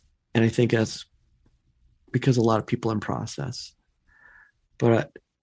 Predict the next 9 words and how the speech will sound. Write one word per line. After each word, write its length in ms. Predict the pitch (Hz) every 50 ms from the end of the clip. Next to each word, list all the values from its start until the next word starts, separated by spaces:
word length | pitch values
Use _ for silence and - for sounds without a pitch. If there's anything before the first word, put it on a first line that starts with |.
| _ -
if 260 | - 117 107 - - 135
we 240 | 143 156 160 151
can 680 | 151 - - - 131 123 120 120 117 113 113 113 113 120 - _ _ _ _ _ _ - - - _ _ _ _ _ _ _ -
share 320 | - - - 151 139 135
the 140 | 127 127 120
story, 640 | - - - - 113 - - 76 - - 156 147 - _ _ _ _ _ _ _ _ _ _ _ -
encourage 560 | 120 113 - - - 139 127 120 117 - -
others, 520 | - - - - - - 139 - - - _ _ _ _ _ _ - - - - - _ _ _ _ -
um, 400 | 123 117 117 110 113 113 110